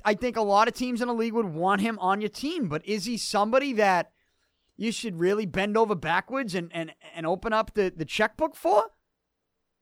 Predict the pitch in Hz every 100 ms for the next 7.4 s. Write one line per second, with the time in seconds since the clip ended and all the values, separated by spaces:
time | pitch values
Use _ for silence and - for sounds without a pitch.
0 | _ _ _ _ _ _ _ _ _ -
1 | 294 285 269 262 262 302 294 - 233 311
2 | 381 302 254 - 269 226 - - 359 359
3 | 214 180 185 - 233 254 202 302 330 269
4 | 240 220 214 330 320 240 208 247 294 320
5 | - - - - _ 175 294 294 370 277
6 | 294 - 220 330 247 233 277 285 269 254
7 | 254 262 269 -